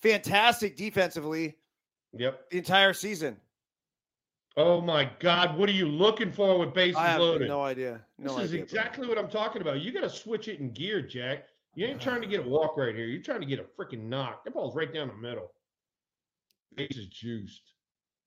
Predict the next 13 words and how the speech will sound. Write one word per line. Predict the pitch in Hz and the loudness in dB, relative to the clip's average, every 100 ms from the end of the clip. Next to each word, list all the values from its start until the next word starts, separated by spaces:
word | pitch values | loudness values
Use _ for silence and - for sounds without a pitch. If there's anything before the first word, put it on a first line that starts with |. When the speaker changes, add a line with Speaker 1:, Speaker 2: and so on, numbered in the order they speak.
| _ _ _ _ _ _ _ _ _ _ _ _ _ _ | _ _ _ _ _ _ _ _ _ _ _ _ _ _
Speaker 1:
Five | - 180 190 214 175 | 0 4 4 4 0
nothing, | 170 165 160 | -4 -4 -6
one | 147 131 139 156 156 | -8 -8 -2 0 0
out. | 139 127 131 _ _ _ _ _ _ _ _ _ _ _ _ _ 147 | -2 -4 -6 _ _ _ _ _ _ _ _ _ _ _ _ _ -10
As | 139 - | -10 -6
Thrill | 165 151 | -6 -4
said, | - 151 135 104 | -4 -6 -6 -6
bases | 156 170 160 135 | -6 -6 -8 -12
juiced, | 131 151 - 160 | -10 -10 -10 -12
inside | 165 - 160 143 | -10 -6 -6 -4
fastball, | 147 143 - 107 107 | -4 -4 -4 -10 -10
two | - 185 | -10 -6
balls, | 160 160 151 - | -2 -2 -2 -8